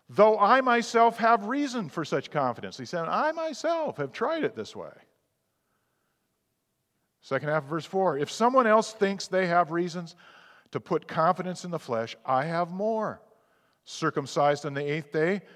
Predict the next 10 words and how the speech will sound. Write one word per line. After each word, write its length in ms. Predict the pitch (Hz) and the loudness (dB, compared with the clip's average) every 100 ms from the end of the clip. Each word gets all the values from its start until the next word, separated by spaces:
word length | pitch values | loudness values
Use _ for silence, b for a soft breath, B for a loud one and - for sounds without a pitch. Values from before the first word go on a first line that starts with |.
| B 131 | B -6
of 120 | 123 | -6
the 80 | 131 | -6
people 380 | 160 165 156 | -6 -6 -2
of 140 | 139 131 | -2 0
Israel, 400 | 147 151 185 175 | -2 -2 -2 -2
of 80 | 117 | -4
the 80 | |
tribe 380 | - 151 143 151 | -6 0 2 0
of 120 | 151 | -2
Benjamin, 480 | 151 156 160 175 202 | -2 -4 -4 -4 -6